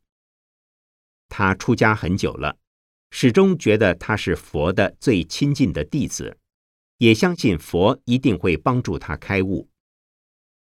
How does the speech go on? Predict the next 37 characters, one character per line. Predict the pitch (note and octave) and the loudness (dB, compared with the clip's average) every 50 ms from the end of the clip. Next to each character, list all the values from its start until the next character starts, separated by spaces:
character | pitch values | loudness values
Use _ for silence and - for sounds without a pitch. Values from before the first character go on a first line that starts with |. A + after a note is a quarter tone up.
| _ | _
结 | - - F#2+ F#2+ | -2 0 0 0
果 | - E2+ C#2+ B1+ B1 - _ _ _ | 0 -2 -4 -4 -8 -12 _ _ _
佛 | - - F2+ F#2+ G#2 | -4 0 0 2 2
涅 | B2+ D3+ C3 F2+ | 2 2 2 0
盘 | - - - C2+ B1+ C2+ | 0 -4 -12 -14 -14 -10
了， | E2 F2 - - _ _ _ _ _ _ _ _ | -10 -10 -10 -10 _ _ _ _ _ _ _ _
他 | - - A2+ G#2+ G#2 | -8 -2 0 0 0
并 | G#2+ F3+ E3 A#2 | 2 0 0 0
没 | D#2+ D#2 F#2+ | 2 0 0
有 | F#2+ - - | 0 -2 -4
开 | - - - E2+ E2 | -8 -8 -6 -6 -4
悟。 | E2 E2+ E2+ A#1+ - _ _ _ _ _ _ _ _ _ _ _ _ _ _ _ _ _ _ _ _ _ _ _ _ _ _ _ | -4 -4 -6 -8 -8 _ _ _ _ _ _ _ _ _ _ _ _ _ _ _ _ _ _ _ _ _ _ _ _ _ _ _
这 | - A#3+ | 6 6
一 | G3+ C3+ A2 G#2+ | 6 6 2 0
次 | - - G#2 E2+ C#2 B1+ - _ _ | 0 -2 -2 -2 -2 -4 -10 _ _
他 | - - D#3 D3+ | -2 0 0 0
一 | D3+ D3+ E3+ | 2 -2 -2
定 | F3 F3+ C#3 G#2+ | 0 0 0 0
要 | F2+ D#2 | 0 -2
参 | D2+ - - F#2+ F2+ | -4 -4 -4 -4 -2
加 | E2+ G2+ F2 E2 E2+ | 0 0 0 -2 -2
这 | E2+ - B2+ G2 | 0 2 2 2
个 | D#2+ D#2+ D2 D2 - - | 2 0 -4 -4 -4 -2
五 | G2 A#2+ | -2 0
百 | - E2+ D2 B1 | 0 -2 -4 -4
人 | A1+ B1+ B1+ D2+ | -8 -10 -6 -4
的 | F2 E2+ | -4 -4
集 | E2 - - C#2 | -4 -6 -6 -6
会。 | C#2+ - - D#2+ - - _ _ _ _ _ _ _ _ _ _ _ _ _ _ _ _ _ _ | -4 -2 -2 -2 -2 -6 _ _ _ _ _ _ _ _ _ _ _ _ _ _ _ _ _ _
可 | - - D3 | 2 2 2
是 | - - D#3+ B2+ | 4 4 0 0
他 | - - - E3+ | 0 0 -2 -2
不 | E3+ - E3 | 0 0 -2
是 | D#3 - - | -2 0 -2
阿 | B2 - B2 C3 | -2 -2 -2 -2
罗 | A#2+ G#2 F#2 | 0 0 0
汉， | F#2 - - G2+ D2 - | 0 0 -2 -4 -4 -4